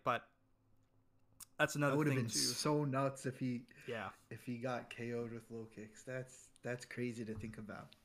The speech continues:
Speaker 1: It came close, man. Like, you could tell he
Speaker 2: Yeah.
Speaker 1: w-, it, w-, it was hurting him bad. Um, but I remember thinking after that was over, like,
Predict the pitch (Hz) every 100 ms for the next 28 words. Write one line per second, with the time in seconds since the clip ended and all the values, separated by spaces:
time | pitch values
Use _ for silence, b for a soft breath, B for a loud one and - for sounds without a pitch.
0 | _ - 139 - 160 165 131 131 120 -
1 | 107 95 113 123 143 135 - 139 139 135
2 | 123 120 123 117 104 123 113 - 120 110
3 | 104 104 101 98 98 92 - b b b
4 | b b b b - 67 120 - 131 135
5 | 147 139 127 143 139 131 120 117 - 123
6 | 110 120 117 117 104 101 - - - 101
7 | 101 -